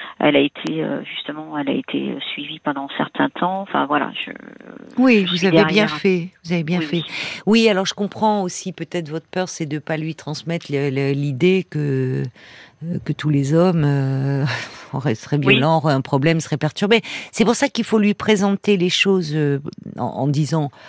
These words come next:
Speaker 2: tu sais, tu sais, un tel, bon,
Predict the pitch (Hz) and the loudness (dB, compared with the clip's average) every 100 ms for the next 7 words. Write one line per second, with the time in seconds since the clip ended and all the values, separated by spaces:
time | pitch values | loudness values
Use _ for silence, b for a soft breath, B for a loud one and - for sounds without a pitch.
0 | B B - 160 - 175 175 190 185 180 | B B -8 -6 0 2 4 2 0 -2
1 | - - 202 180 165 185 180 196 196 151 | -10 -2 0 0 -2 2 2 2 -2 -2
2 | 160 | -2